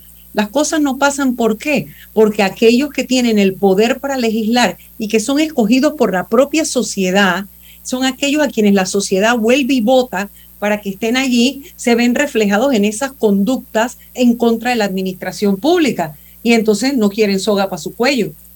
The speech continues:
porque es increíble, pero lamentablemente están ahí sentados en los puestos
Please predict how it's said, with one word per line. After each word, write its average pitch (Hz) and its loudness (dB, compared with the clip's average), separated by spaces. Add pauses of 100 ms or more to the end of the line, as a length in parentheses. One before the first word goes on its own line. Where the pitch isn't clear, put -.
(180)
porque 214 -2
es 214 2
increíble, 269 2
pero 190 -2
lamentablemente 220 -2
están 254 -4
ahí 254 0
sentados 240 -2
en 240 0
los 262 -2
puestos 226 0